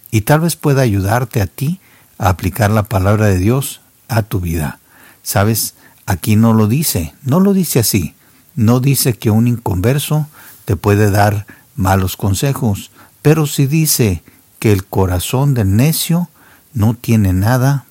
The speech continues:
para ofrecer. Y también la palabra nos dice que el necio dice en su corazón que no hay un Dios. Muy seguido, una persona necia es una persona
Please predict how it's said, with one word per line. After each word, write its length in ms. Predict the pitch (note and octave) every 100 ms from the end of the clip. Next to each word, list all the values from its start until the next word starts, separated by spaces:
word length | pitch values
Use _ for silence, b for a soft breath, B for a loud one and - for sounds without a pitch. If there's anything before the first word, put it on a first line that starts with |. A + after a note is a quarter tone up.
| _
para 220 | - B2 A#2+
ofrecer. 600 | - F2+ - F#2+ D2 - b b -
Y 120 | C3+
también 340 | D#3+ D3+ C#3+
la 120 | D#3
palabra 380 | - G#2+ G#2+ B2
nos 220 | A2+ G2
dice 480 | F2 C#3+ - F#2+ D#2 B B B B
que 260 | - A2+ A#2+
el 220 | A2+ G#2 A2
necio 440 | D#3+ - A#2+ G2+
dice 380 | G2 C3 D3 C#3+
en 80 | A#2
su 160 | -
corazón 640 | F#2 G#2 F#2 - C#3+ D#3+ B B B B -
que 160 | G2
no 140 | F#2 G#2+
hay 140 | A2
un 140 | G#2+
Dios. 520 | F2+ E2+ C#2+ - - - B -
Muy 400 | G2 A#2+ D3+ D3+
seguido, 720 | - A2 F#2+ C#3+ C#3 C3 - -
una 360 | A3+ B2 A#2+
persona 580 | - F#2+ - A#2 A#2 A2 -
necia 640 | G#2 B2 D3+ - F3+ - B B B -
es 180 | G#2
una 200 | B2 A2
persona 560 | G2 F#2 F#2 A#2+ A#2+ A2+